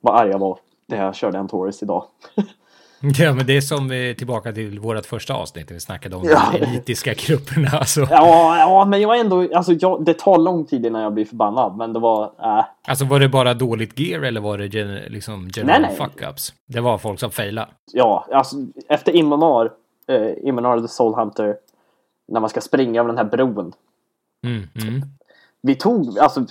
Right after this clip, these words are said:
Speaker 1: vi dödade ändå bossarna på, eh,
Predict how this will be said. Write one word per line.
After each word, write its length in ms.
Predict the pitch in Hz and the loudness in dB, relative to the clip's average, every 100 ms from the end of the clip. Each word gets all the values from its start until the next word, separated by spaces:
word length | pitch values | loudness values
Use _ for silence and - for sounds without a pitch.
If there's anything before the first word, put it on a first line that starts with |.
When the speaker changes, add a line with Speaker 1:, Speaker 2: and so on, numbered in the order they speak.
| 101 - | -8 -6
Speaker 1:
vi 100 | 131 | 0
dödade 360 | 160 175 123 175 | 4 6 4 0
ändå 200 | 233 113 | 0 0
bossarna 400 | 117 - 104 92 | -2 -2 -4 -4
på, 380 | 101 95 85 _ _ _ _ _ _ _ _ - | -2 -4 -4 _ _ _ _ _ _ _ _ -12
eh, 680 | 90 76 64 62 55 55 | -10 -8 -10 -12 -14 -16